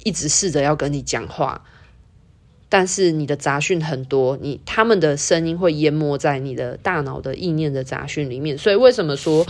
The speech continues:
连结之前，其实我们要先练习让自己的心静下来的原因。OK，好，那当然就是，我就说这样很好啊，你这次已经跟龙，你已经知道那个，那种意识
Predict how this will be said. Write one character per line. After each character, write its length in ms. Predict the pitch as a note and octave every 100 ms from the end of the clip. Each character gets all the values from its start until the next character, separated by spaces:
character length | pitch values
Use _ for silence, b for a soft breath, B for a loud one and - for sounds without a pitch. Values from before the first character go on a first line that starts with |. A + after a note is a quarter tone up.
| B B
连 300 | F#3+ F3 G3+
结 240 | G3+ E3
之 180 | D#3+ F3+
前， 180 | F#3 D3+
其 140 | C#3+ D3+
实 320 | D#3+ D3+ D3
我 100 | -
们 200 | D3 D3
要 180 | D#3 F3+
先 240 | F3 D#3+ E3+
练 160 | E3
习 140 | D#3+ C3+
让 180 | D3
自 100 | D3+
己 100 | D3+
的 60 | C#3
心 280 | C#3 C#3 C#3+
静 200 | D#3 A#2
下 280 | - D#3+ C#2
来 160 | G1+
的 100 | -
原 240 | D2 D2+ E2 -
因。 160 | F2 E2+
OK， 400 | F2+ - F#3 - B B B
好， 300 | - - - -
那 300 | C4 B3+ A#3+ A#3+ B B B
当 180 | - F4+
然 280 | F4 C4+ C4
就 100 | D4+
是， 380 | D4 D4+ C#4 B3+
我 160 | G3+
就 100 | C4
说 140 | F4+ F4+
这 80 | F#4
样 100 | E4
很 200 | B3+ C4
好 240 | C4+ A3+
啊， 180 | A3 G#3+
你 100 | G3+
这 120 | F3+
次 220 | F#3+ - G#3
已 60 |
经 260 | E3 G3+ G3+
跟 260 | G3+ G3+
龙， 280 | F#3 C#3+ D3 - -
你 140 | G#3
已 40 | F#3+
经 220 | C4+ B3
知 180 | B3 B3+
道 200 | C#4 C4
那 100 | B3+
个， 300 | F#3 D#3+ D3 - - - - B B B B
那 100 | D#4+
种 200 | C#4+ G3 -
意 220 | C4+ A#3
识 320 | - C#4 G#3+